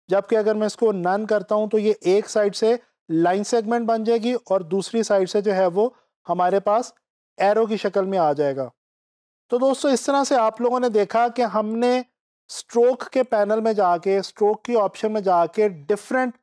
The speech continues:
जो हमारे लाइन सेगमेंट्स हैं या हमारे जो स्क्वायर्स हैं, हमारी डिफरेंट जो शेप्स हैं, उनके स्ट्रोक्स को हम कितनी आसानी से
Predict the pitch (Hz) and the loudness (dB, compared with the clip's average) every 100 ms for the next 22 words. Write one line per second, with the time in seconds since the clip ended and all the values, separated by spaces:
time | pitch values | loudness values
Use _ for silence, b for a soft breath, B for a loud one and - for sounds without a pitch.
0 | _ _ _ 160 220 220 208 190 208 214 | _ _ _ -2 0 0 0 2 2 2
1 | 214 _ _ _ _ _ _ _ - 175 | -2 _ _ _ _ _ _ _ -12 -4
2 | 170 180 202 233 208 220 214 - 214 208 | 0 0 0 0 0 -2 -4 -2 0 0
3 | 208 190 190 190 196 202 - - 196 208 | 0 0 2 2 2 0 -2 0 2 2
4 | 220 208 214 214 _ _ _ 196 202 220 | 2 -2 -2 -4 _ _ _ -2 0 0
5 | 190 196 240 233 214 214 208 214 202 160 | -2 -2 -2 -2 -2 0 0 0 -4 -6
6 | - _ _ _ 254 285 277 294 - 226 | -8 _ _ _ -4 -2 0 -2 0 0
7 | 226 233 - 254 226 240 - 233 254 254 | 0 0 -4 -2 0 -2 -6 -6 -6 -4
8 | 214 - 190 185 233 220 220 | -2 0 0 0 -2 0 0